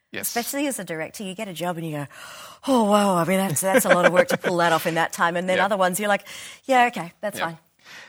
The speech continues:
Speaker 1: That being said, though, from a technical standpoint, or I guess from the, the, the role and the position that, that I serve here, uh, when we do get to those bigger shows, then it's normally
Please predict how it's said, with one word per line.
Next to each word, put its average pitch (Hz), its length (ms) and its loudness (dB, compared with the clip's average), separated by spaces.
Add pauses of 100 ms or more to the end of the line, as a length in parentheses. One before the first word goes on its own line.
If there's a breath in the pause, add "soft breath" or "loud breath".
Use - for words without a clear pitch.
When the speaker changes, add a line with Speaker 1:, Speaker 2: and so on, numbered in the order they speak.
Speaker 1:
That 156 140 2
being 135 100 -2
said, 113 220 -2
though, 107 360 0
from 107 300 -6
a 104 140 -8
technical 120 420 -8
standpoint, 127 500 -10
or 98 300 -8 (100)
I 101 60 -6
guess 98 160 -8
from 98 200 -10
the, 90 320 -10
the, 92 280 -10 (580)
the 101 80 -8
role 92 360 -6
and 90 80 -16
the 90 40 -18
position 95 380 -12
that, 87 140 -14 (160)
that 104 160 -18 (500)
I 95 140 -10
serve 92 240 -12
here, 95 320 -12 (420 soft breath)
uh, 95 240 -8
when 101 180 -8
we 104 100 -6
do 110 140 -4
get 107 160 -4
to - 80 -16
those 90 200 -6
bigger 87 180 -14
shows, 90 560 -12
then 92 320 -12
it's 92 300 -14
normally 90 640 -14